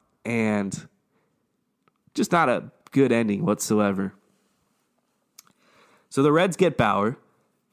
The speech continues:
Now the Indians. The Indians acquired Yasiel Puig, who's hitting two fifty-two, twenty-two home runs,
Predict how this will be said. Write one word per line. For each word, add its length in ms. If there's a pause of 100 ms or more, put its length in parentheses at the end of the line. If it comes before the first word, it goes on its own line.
(320)
Now 180
the 240
Indians. 760 (1000)
The 180
Indians 320
acquired 600 (920)
Yasiel 500
Puig, 640 (120)
who's 200
hitting 260
two 240
fifty-two, 880 (440)
twenty-two 580
home 280
runs, 440